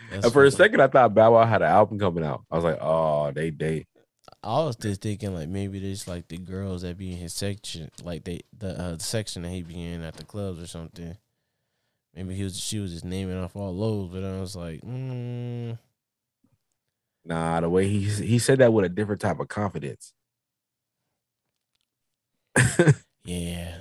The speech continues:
Speaker 1: <laughs>
Speaker 2: Like, you know that confidence you got when you go like, "Yeah, I fuck." <laughs>
Speaker 1: Oh, yeah. Oh, yeah.
Speaker 2: He had that kind of confidence, right? Like, "Yeah, I did that."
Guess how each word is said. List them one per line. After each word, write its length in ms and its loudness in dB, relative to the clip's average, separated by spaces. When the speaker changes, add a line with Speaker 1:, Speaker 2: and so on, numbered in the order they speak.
Speaker 1:
<laughs> 300 -6
Speaker 2:
Like, 160 6
you 60 6
know 100 6
that 160 8
confidence 500 2
you 80 0
got 580 2
when 120 4
you 80 0
go 120 6
like, 180 2
"Yeah, 160 4
I 20 2
fuck." 260 2
<laughs> 220 -6
Speaker 1:
Oh, 140 0
yeah. 300 -2
Oh, 360 -4
yeah. 320 -4
Speaker 2:
He 240 10
had 180 8
that 180 4
kind 160 6
of 80 0
confidence, 400 2
right? 300 -2
Like, 220 6
"Yeah, 200 8
I 60 8
did 240 -2
that." 260 6